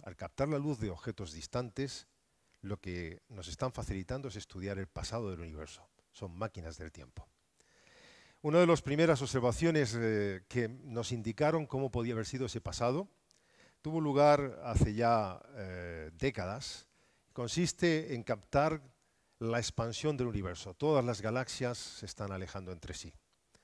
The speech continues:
Las galaxias, por algún fenómeno que todavía no acabamos de entender muy bien, se alejan.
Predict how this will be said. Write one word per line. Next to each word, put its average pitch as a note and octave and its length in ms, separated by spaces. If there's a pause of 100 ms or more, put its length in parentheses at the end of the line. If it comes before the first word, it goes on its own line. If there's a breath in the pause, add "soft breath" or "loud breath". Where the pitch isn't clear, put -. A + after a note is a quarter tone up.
(220 soft breath)
Las F2+ 100
galaxias, C3 720 (800 soft breath)
por A2 120
algún D3+ 320
fenómeno C3+ 560
que A2 80
todavía C#3+ 340
no C#3 80
acabamos B2+ 360
de A#2+ 60
entender G#2+ 640
muy F#2 240
bien, E3 420 (420)
se - 200
alejan. F#2 520